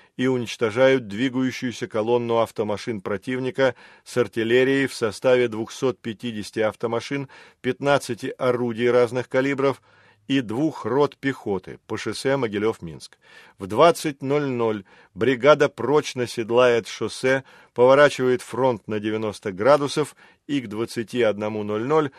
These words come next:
выходит на рубеж совхозов Казимировка, Коммунна. В этом бою был тяжело ранен гвардии полковник Ершов,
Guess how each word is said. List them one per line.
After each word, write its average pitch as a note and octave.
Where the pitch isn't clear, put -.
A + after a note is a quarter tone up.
выходит C#3
на A2+
рубеж A2+
совхозов A#2+
Казимировка, C#3
Коммунна. G2+
В A2+
этом C3
бою C3
был C3
тяжело C3
ранен C3
гвардии B2
полковник B2
Ершов, A#2+